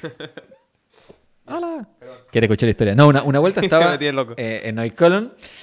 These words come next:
Speaker 2: y estaba en mi casa y digo, le dije a mi novia, "Che, vamos a comer una pizza porque, nada, ya tenemos hambre, era de, era de noche".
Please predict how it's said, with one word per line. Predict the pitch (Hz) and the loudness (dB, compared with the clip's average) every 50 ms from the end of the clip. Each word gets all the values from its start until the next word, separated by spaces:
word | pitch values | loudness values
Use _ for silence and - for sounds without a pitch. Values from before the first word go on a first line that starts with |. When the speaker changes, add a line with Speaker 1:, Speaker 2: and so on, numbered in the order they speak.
| - _ _ | -20 _ _
Speaker 2:
y | - 123 120 117 113 110 110 110 110 110 104 92 | -4 -2 0 0 0 0 0 -2 -2 -4 -4 -4
estaba | - - 165 | 0 0 0
en | 165 | 0
mi | 160 151 | 0 0
casa | 190 190 196 190 - 208 | 2 0 0 0 -2 -4
y | |
digo, | 156 147 135 127 127 - - - _ - | -2 0 0 -2 -2 -2 -6 -12 _ -8
le | 120 | -8
dije | 113 110 131 | -6 -6 -6
a | |
mi | 117 117 | -6 -4
novia, | 131 139 127 - | -4 -4 -6 -4
"Che, | - 139 | -4 -4
vamos | 135 147 139 143 | -2 -4 -6 -6
a | |
comer | 120 120 | -8 -8
una | 117 107 101 | -8 -8 -8
pizza | - 113 117 - - 113 | -6 -8 -8 -8 -8 -8
porque, | 95 - 92 87 80 76 78 78 78 107 _ _ _ _ _ _ | -8 -8 -10 -10 -10 -10 -12 -14 -16 -20 _ _ _ _ _ _
nada, | - 90 85 73 65 - - | -14 -14 -12 -12 -14 -16 -18
ya | - 82 | -18 -16
tenemos | - - 90 95 92 | -12 -10 -10 -8 -8
hambre, | 98 101 101 98 95 | -6 -6 -6 -6 -6
era | 92 95 | -6 -6
de, | 82 78 104 | -6 -4 -2
era | 107 104 | -2 -2
de | 101 | -2
noche". | 104 113 120 117 110 - 139 135 151 | 0 -2 -2 -2 -4 -6 -8 -8 -8